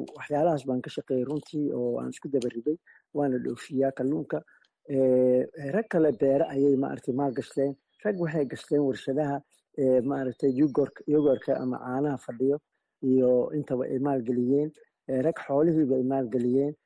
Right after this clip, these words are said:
rag beeraha gobollada waxay maal geliyeen. Waxaad ogaanaysaa in meel kastaba beer laga samayn karo oo Galmudug laga sameeyey, eh, Gaalkacyo ama ha noqoto, eh, Puntland, Garowe iyo dhulkaas ha laga sameeyo. Eh,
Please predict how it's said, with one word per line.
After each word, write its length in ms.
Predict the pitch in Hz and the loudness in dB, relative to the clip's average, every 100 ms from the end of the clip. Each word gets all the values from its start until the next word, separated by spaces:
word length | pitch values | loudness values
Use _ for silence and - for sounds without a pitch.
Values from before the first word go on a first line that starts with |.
| _ - | _ -4
rag 140 | 180 143 | -4 2
beeraha 360 | 160 156 165 | 2 4 2
gobollada 460 | 151 143 139 160 156 | 0 2 4 4 4
waxay 240 | 147 139 139 | 2 0 0
maal 240 | 151 151 | 2 0
geliyeen. 340 | 123 135 139 127 | 0 0 0 0
Waxaad 360 | 156 135 147 | -4 -4 -4
ogaanaysaa 540 | 143 151 165 151 - 147 | -2 0 0 0 -2 -4
in 140 | 160 143 | -2 -4
meel 180 | 147 202 | 0 0
kastaba 440 | - - - 139 131 | 0 -12 -6 -2 0
beer 260 | 127 151 151 _ _ - | 2 0 0 _ _ -4
laga 160 | 143 | -2
samayn 380 | 147 143 135 156 | -2 -4 -4 -6
karo 200 | - 151 - _ _ _ - | -4 -4 -6 _ _ _ -6
oo 120 | 139 | -2
Galmudug 460 | 117 131 160 160 131 | 0 2 2 2 2
laga 180 | 135 | 2
sameeyey, 540 | 147 147 139 139 147 170 - _ _ | 0 -4 -2 0 2 0 -4 _ _
eh, 260 | 139 131 131 | 0 4 4
Gaalkacyo 480 | 117 123 - 127 147 | 2 -4 -4 -2 0
ama 160 | 151 143 | 0 -2
ha 60 | 143 | -4
noqoto, 420 | 139 131 135 - - | -4 -4 -4 -6 -4
eh, 180 | 135 123 104 | 0 0 2
Puntland, 420 | 160 147 143 131 | 2 4 2 0
Garowe 380 | 123 151 143 143 | 0 2 2 2
iyo 120 | 139 | -2
dhulkaas 380 | 139 147 131 127 | -2 -4 -4 -4
ha 60 | 123 | -2
laga 180 | 127 147 | -2 -2
sameeyo. 480 | - 135 135 143 170 _ _ _ _ _ | -4 -4 0 0 -2 _ _ _ _ _
Eh, 540 | 151 143 143 143 143 | 2 4 6 4 4